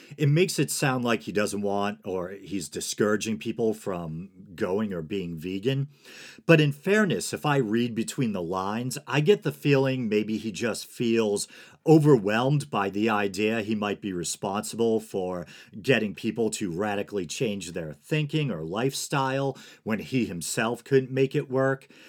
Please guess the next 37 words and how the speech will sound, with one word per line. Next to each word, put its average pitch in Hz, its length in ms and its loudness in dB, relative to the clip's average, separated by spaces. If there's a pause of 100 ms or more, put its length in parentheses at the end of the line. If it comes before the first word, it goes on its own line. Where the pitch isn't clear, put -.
(580)
In 165 80 6
a 160 80 6
sense, 214 400 2
I 131 140 2
can 131 160 -4
relate 104 400 0
to 147 100 0
this 143 300 2
because 120 480 -2
when 110 120 0
I 151 140 2
started 143 600 2
this 87 180 -6
podcast, 123 960 -4 (300)
and 170 100 4
even 202 260 6
though 151 200 8
I 101 160 4
also 110 360 4
sometimes 104 640 -2
talk 95 300 -4
about 85 260 -8
history 143 680 2
and 82 140 -4
spirituality 107 960 -2
in 78 100 -8
general 131 560 -2
and 82 140 -8
touch 107 300 -6
on 95 180 -6
some 95 400 -4 (260)
eclectic - 640 -4
topics, 135 680 -2 (320)
this 180 200 6
is 196 160 4
essentially 131 680 2
an 82 100 -6